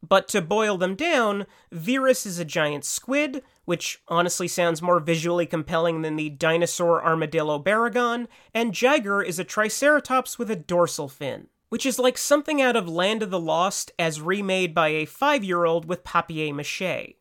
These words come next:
Whether we missed anything or were deprived of any classic Gamera moments through the elimination of two movies from the cycle is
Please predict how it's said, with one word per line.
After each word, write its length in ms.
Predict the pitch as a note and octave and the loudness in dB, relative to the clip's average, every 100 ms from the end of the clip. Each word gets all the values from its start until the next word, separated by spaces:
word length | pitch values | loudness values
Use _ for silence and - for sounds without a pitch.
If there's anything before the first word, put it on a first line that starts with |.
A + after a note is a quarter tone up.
| - | -2
Whether 320 | A3 D4+ F4 | 4 4 4
we 160 | C4+ F#3+ | 0 0
missed 420 | F3 A#3 A#3+ - | 2 2 2 -4
anything 460 | A3+ A3+ A3 A3 | -4 -2 -2 -2
or 100 | G#3+ | -2
were 140 | E3+ E3+ | 0 0
deprived 640 | D3+ - - F3+ G3+ G3 | -2 -6 2 4 4 2
of 100 | E3 | 0
any 180 | E3+ E3+ | 0 0
classic 680 | D3+ - F3+ F3+ - F#3+ E3 | -2 -2 0 0 -2 -6 -6
Gamera 420 | D#3 E3 F#3 F#3 | -2 0 2 0
moments 440 | E3+ E3+ F3+ F3+ - | 2 0 0 -4 -8
through 180 | F3 | -8
the 120 | E3 E3 | -4 -2
elimination 600 | D#3+ F3 E3+ E3+ - E3+ | 0 2 2 2 0 -8
of 140 | C#3+ | -8
two 180 | - F3+ | -6 -4
movies 340 | F3 F3 F3+ | -4 -4 -6
from 140 | - E3 | -6 -6
the 80 | |
cycle 540 | D#3+ F3+ F3 F#3 G3 - | -4 -2 -2 -2 -6 -4
is 240 | F3+ D#3 | -6 -6